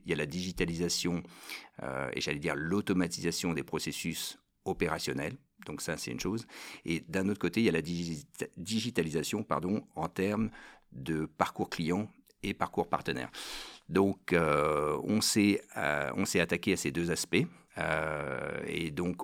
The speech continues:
aujourd'hui, puisque donc, euh, pour revenir à, à votre question, concrètement, euh,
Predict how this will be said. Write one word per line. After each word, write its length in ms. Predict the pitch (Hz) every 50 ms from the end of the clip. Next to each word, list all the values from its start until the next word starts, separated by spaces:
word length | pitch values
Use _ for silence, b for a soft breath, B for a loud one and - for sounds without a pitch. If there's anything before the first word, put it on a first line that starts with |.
| - _
aujourd'hui, 560 | 123 127 123 117 120 101 85 90 90 101 87
puisque 280 | - - - - - -
donc, 280 | - 78 76 - -
euh, 100 | 62 62
pour 220 | - - - - -
revenir 380 | 73 69 69 82 80 82 -
à, 60 | 67
à 360 | 50 55 - - - - - 76
votre 160 | 78 71 -
question, 300 | - 73 - - 135 131
concrètement, 720 | 127 - 143 143 135 - - 113 - - 95 98 123 - - B B B B B B B B B B _ -
euh, 340 | 76 80 73 73 71 65